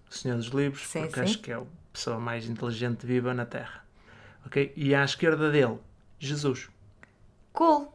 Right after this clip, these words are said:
Speaker 2: Boa cena.
Speaker 1: Ok? Era este o meu, hum, o meu jantar. Só um deles é que tá, quer dizer, a Elis Regina também já morreu.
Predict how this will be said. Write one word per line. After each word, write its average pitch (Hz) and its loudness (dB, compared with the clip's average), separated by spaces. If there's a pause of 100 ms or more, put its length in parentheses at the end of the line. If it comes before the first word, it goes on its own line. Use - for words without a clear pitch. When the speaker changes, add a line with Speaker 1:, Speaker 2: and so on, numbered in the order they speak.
(220)
Speaker 2:
Boa 214 6
cena. 208 2
Speaker 1:
Ok? 135 -4 (460)
Era 123 4
este 156 2 (100)
o 151 -2
meu, 143 2
hum, 143 2 (340)
o 139 0
meu 143 4
jantar. 131 0
Só 156 0
um 147 2
deles 139 4
é 135 2
que - -10
tá, 135 2 (160)
quer - -6
dizer, 135 0
a 135 2
Elis 127 -2
Regina 139 -4
também 135 -6
já 139 -2
morreu. 131 -4